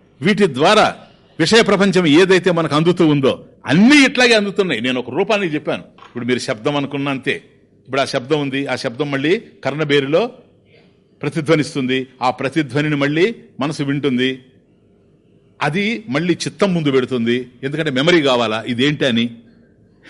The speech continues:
<laughs> గాండ్రించింది అనుకోండి, అది పూలే అని తెలియాలా?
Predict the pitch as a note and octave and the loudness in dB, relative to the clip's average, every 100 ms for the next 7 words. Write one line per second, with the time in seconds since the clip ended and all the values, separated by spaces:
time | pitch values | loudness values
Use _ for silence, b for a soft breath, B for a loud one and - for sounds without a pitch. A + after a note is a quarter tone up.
0 | D3 B2 A2 B - C3 F#3 F#3 F#3+ G3 | -8 -6 -10 B -6 0 2 2 2 0
1 | F3+ D#3+ D#3+ A#2 G#2+ B2 - F3 F3+ D#3 | -2 0 -2 -2 -6 -10 -6 -2 0 0
2 | B2+ A#2 G#2 G#2+ A2+ | 0 0 -2 -4 -8